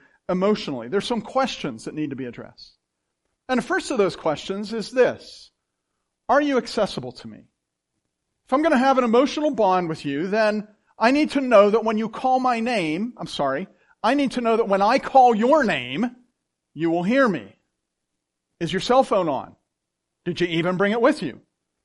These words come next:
I need to know you have it. Have you had people who got unreasonably angry with you because your cell phone was not with you or not on? Here's one of the reasons why. Because that told them you were inaccessible to me and I thought we had an emotional bond. It's irrational,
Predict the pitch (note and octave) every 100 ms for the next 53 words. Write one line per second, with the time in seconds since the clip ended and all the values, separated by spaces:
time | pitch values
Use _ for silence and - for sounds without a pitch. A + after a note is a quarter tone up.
0 | _ - E3+ F3+ F#3 G#3 G3+ A3 A3 C4
1 | C#4 C#3+ _ _ _ _ _ _ _ _
2 | A#3+ D4 B3 E4+ G4 D4 C4+ C4 A#3 A#3
3 | A3 G#3 F#3+ C#4 D#4+ F#4+ F4+ C4+ A#3 A#3
4 | G3+ D#3 - C#3 C#3+ - _ F#3+ A3 G3
5 | F#3 A3 G3+ - F3 D#3 E3 D3+ E3 E3
6 | D#3 D3 C#3+ C#3+ F3 G#3 - _ - C4
7 | G#3 G3+ G3 F3+ F#3+ F#3+ E3 F3 G#3 D3
8 | - _ _ _ - - D#3 - E3 A3
9 | A3+ - B3+ F3 C#3+ C#3 C3+ _ F3 F3+
10 | - G3 G#3+ G#3+ G#3+ - D3 C3+ C3 B2+
11 | _ - D3+ C#3+ F3+ D#3 E3 D3+ C3+ C#3
12 | C#3+ C#3+ A#2 E3+ C#3 G#2+ - - D3+ C3
13 | G#3+ C#4+ - A#2 B2